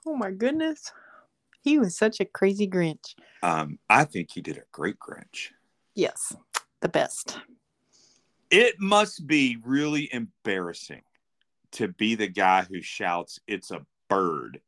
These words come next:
Speaker 2: and then it turns
Speaker 1: <laughs> Oh, yep. No, get some glasses.
Speaker 2: <laughs> So, yeah.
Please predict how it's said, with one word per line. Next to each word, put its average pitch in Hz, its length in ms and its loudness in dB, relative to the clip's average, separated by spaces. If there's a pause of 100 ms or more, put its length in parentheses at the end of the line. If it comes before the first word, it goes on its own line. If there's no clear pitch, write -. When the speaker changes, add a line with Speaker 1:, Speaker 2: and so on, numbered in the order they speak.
Speaker 2:
and 92 160 -4
then 101 80 0
it 95 100 -6
turns 98 160 -8 (2000)
Speaker 1:
<laughs> 320 260 10 (1900)
Oh, 330 640 4
yep. 226 200 -4 (1080)
No, 165 360 -12 (120)
get 190 160 0
some 269 140 4
glasses. 170 580 2 (140)
Speaker 2:
<laughs> - 160 -18
So, 147 260 -4 (460)
yeah. - 320 0